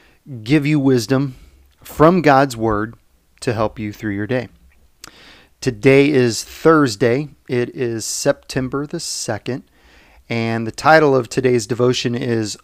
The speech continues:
Look to God. It comes from Psalms sixty-nine, and we're gonna look at the first four verses of this psalm. And, um, look to God. This is something I wanna encourage you today,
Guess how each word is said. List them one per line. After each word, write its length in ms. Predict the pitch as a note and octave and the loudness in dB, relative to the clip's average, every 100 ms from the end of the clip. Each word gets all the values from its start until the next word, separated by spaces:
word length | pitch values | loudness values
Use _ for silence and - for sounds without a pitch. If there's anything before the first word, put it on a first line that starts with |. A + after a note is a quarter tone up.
| _ | _
Look 540 | - A2+ A#2 E3 - - | -14 -6 2 2 0 -16
to 560 | - C#3+ C3 B2+ A#2+ A2 | -4 -2 0 -2 -6 -6
God. 520 | A#2 G2 F#2 F#2 - | -6 -4 -6 -12 -18
It 1000 | - _ _ _ _ _ _ _ _ _ | -20 _ _ _ _ _ _ _ _ _
comes 240 | - D3+ | 0 0
from 200 | - C3+ | 0 -4
Psalms 580 | A#2+ - C#3+ C#3 C3+ - - - | -2 2 6 6 4 -2 -8 -8
sixty-nine, 1000 | - - F3 - C#3+ B2+ C3 B2 A2+ A#2+ | -4 2 2 2 0 2 2 2 0 -2
and 120 | A#2+ | -2
we're 80 | A#2 | 0
gonna 200 | B2 B2 | 0 0
look 160 | B2+ | 0
at 100 | B2 | -4
the 40 | - | -10
first 340 | - C3 A#2+ | -2 -2 -2
four 480 | - - D3+ C#3 A#2+ | -10 -2 4 4 4
verses 540 | G#2 B2+ B2 A#2+ G2+ | 4 2 2 -2 -8
of 120 | G2+ | -8
this 120 | G#2 G#2 | -8 -8
psalm. 460 | - G#2+ G#2 A#2 _ _ - - - _ _ - | -6 -4 -4 -6 _ _ -20 -20 -20 _ _ -6
And, 420 | A#2 A#2+ B2 B2 | -2 0 2 4
um, 500 | B2+ B2+ B2 A2 A2 - | 6 4 2 -4 -14 -6
look 280 | B2+ F3 - | 4 4 6
to 120 | F#3 | 2
God. 400 | D#3 D3+ A#2 F#2 - - | 6 6 6 0 -8 -8
This 400 | B2 D3+ D3 - - | 2 2 2 -4 -2
is 460 | C#3+ C3 C3 A#2 - | 2 4 2 0 -8
something 640 | - - D3 C#3 D3 C#3 | -10 -4 0 0 0 0
I 260 | C3+ B2 A#2+ | -2 -4 -2
wanna 520 | B2 A#2+ A#2+ A#2 A2+ _ _ - | -2 -2 -2 -2 -6 _ _ -10
encourage 680 | C3+ B2 - C3+ C3+ C3 G#2+ | -6 -6 -4 -2 -2 -2 -6
you 120 | A#2 | -8
today, 580 | G#2+ B2+ A2 G#2+ A2 | -4 -4 -2 -2 -2